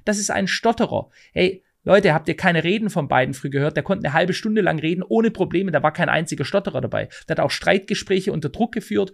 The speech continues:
Und jetzt ist plötzlich, ah ja, der ist erkältet. Oh, der hat nicht viel geschlafen. Ja, der war auf der Weltreise.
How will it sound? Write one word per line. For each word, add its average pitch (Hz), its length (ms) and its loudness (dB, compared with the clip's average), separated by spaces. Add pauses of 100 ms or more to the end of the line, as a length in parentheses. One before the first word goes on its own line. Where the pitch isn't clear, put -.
(140)
Und 180 100 0
jetzt 214 220 -2
ist - 160 -6
plötzlich, 190 400 -4 (140)
ah - 60 -4
ja, 233 280 2
der 220 160 2
ist 202 100 -2
erkältet. 190 560 -2 (180)
Oh, 262 280 6
der 220 100 4
hat 214 140 -2
nicht 220 120 -2
viel 233 140 -2
geschlafen. 196 580 -2 (140)
Ja, 247 140 4
der 226 100 2
war 220 120 4
auf 208 140 0
der 196 140 4
Weltreise. 147 640 2